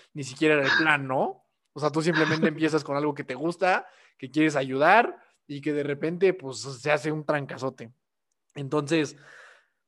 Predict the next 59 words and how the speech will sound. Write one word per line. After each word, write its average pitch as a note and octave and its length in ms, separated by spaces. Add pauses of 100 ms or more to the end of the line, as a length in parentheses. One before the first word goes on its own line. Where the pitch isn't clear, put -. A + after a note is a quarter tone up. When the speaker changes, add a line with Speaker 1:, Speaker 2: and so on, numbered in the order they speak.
Speaker 1:
pues G3+ 140
digo, A#3 160
yo A3+ 140
creo A#3+ 120
que F3+ 100
ya F#3+ 160
no G#3 80
hay G3+ 80
más G3 180
que G3 100
agregar, D#3 380
mi F3 100
hermano. E3+ 240
Yo E3 140
te E3+ 80
agrego, E3 400
te E3 100
agrego, C3+ 360
¿eh? D#3+ 80
Te E3 120
agradezco D3+ 440
mucho F#3 240
que F3+ 80
hayas F3 120
estado F3 240
con, C#3+ 300
Speaker 2:
<laughs> - 260
Speaker 1:
con E3 160
nosotros F#3 440
aquí. G3+ 420 (160)
No G3 160
sé F#3+ 100
si E3+ 100
ya E3+ 100
leíste E3+ 280
el D#3+ 60
libro E3 220
de C#3 80
Sapiens. D3 640 (420)
Eh, D3+ 140
para D3 180
la D3 100
gente E3+ 220
que D#3 80
nos C#3 120
está C#3+ 160
escuchando, D3 880
es, D#3 260
es E3+ 160
bien F#3+ 200
interesante D#3 560
cómo D#3+ 280
habla, D#3 380 (440)
pues, D#3 120
de D3+ 80
toda F#3+ 160
la G3 60
evolución D#3 420
humana D#3+ 460